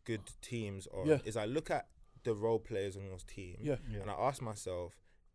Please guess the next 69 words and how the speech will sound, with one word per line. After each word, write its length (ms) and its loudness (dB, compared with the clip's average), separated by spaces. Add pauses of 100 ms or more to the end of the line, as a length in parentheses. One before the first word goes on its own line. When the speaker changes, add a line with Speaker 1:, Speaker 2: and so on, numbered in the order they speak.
Speaker 1:
in 160 -2
three 340 0
years, 600 2
is 80 -8
this 160 -6
person 460 -2
gonna 180 -4
be 380 -10
solidified 720 -4
on 100 -4
an 120 -6
N 100 -4
B 140 -2
A 80 -2
contract, 500 -8
or 100 -6
are 40 -4
they 100 -2
gonna 140 -4
be 120 -8
begging 320 -6
for 140 -14
scraps? 500 -16
Speaker 2:
Oh, 140 12
that's 160 10
not 140 0
fair. 200 6
Half, 200 8
Speaker 1:
No, 60 10
no, 60 12
Speaker 2:
half 120 12
Speaker 1:
no, 60 6
Speaker 2:
the 60 10
Speaker 1:
no, 60 10
Speaker 2:
guys 120 12
Speaker 1:
no. 60 4
Speaker 2:
on 60 4
my 60 12
team 180 4
won't 180 8
even 220 6
be 80 8
in 80 10
the 100 8
league 220 10
in 80 6
three 140 -2
Speaker 1:
But 80 12
Speaker 2:
years. 80 4
Speaker 1:
that's 240 8
my, 220 2 (240)
so 140 12
Speaker 2:
Because 40 12
Speaker 1:
but 100 12
then, 80 12
Speaker 2:
they're 160 12
Speaker 1:
but 120 12
then, 100 12
Speaker 2:
old, 80 10
Speaker 1:
but 100 12
then, 140 12
Speaker 2:
though. 60 2 (140)
Speaker 1:
but 120 10
then 100 12
if 140 4
you 60 2
look 180 6
at 180 6
Denver 560 8